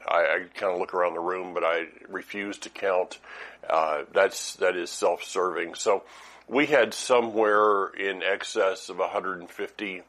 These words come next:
hundred and seventy. These are not children. Uh, they're not youth, actually. They're young adults. The age range in the room was nineteen to probably about thirty, a little bit more than that. Average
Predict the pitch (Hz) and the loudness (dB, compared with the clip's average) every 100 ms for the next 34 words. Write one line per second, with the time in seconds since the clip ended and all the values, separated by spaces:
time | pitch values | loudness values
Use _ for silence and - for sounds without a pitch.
0 | _ - 98 98 92 - 104 95 95 95 | _ -8 -4 -6 -8 -4 0 0 -2 -6
1 | 95 - - - - 113 127 135 135 113 | -8 -10 -16 -16 -12 -2 0 4 4 4
2 | - 127 113 131 127 127 _ _ _ _ | 0 0 2 -2 -2 -8 _ _ _ _
3 | _ - 82 80 85 104 104 101 98 - | _ -6 -4 -2 0 2 4 4 2 -2
4 | - 104 98 107 127 127 98 101 - 117 | -12 -12 -4 0 0 -2 2 2 2 0
5 | 113 120 110 _ 92 98 101 92 95 104 | 0 0 -8 _ -2 2 2 0 0 0
6 | 107 95 117 85 - - - - - 87 | 0 4 4 4 -4 -14 -14 -16 -12 -8
7 | 90 87 82 - 80 98 107 104 101 107 | -6 -4 -6 -8 -2 -2 -2 -2 2 2
8 | 104 104 - - 98 98 95 92 104 107 | 0 -4 -6 -4 -4 -4 -4 -2 0 -2
9 | 107 95 90 85 - 98 101 92 - 110 | -2 -2 -2 -4 -4 0 0 -2 -8 -6
10 | 101 104 95 104 92 87 - - - _ | -6 -8 -8 -8 -8 -10 -12 -12 -14 _
11 | - 110 107 101 107 92 98 80 - 117 | 4 4 4 2 0 6 6 4 2 2
12 | 117 117 117 - 101 101 98 95 90 98 | 2 0 -4 -6 -6 -6 -4 -6 -4 0
13 | 101 104 107 107 110 104 - - - 101 | 2 2 -2 0 2 2 -2 -10 0 2
14 | 110 113 107 - - | 4 2 0 -8 -10